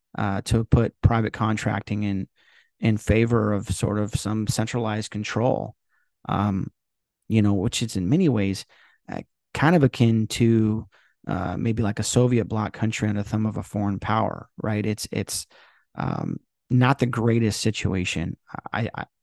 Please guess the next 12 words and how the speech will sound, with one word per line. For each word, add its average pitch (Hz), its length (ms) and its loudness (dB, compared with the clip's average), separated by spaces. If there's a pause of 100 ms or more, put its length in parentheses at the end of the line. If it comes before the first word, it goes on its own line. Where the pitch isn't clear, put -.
(140)
personally, - 640 -4
I, - 260 -6
I 104 40 0
think, 85 240 -8
and 87 80 -4
I 98 40 -4
think 107 200 -6
others 95 260 -4
would 67 120 -8
agree 80 260 -10
with - 200 -12
me. - 220 -14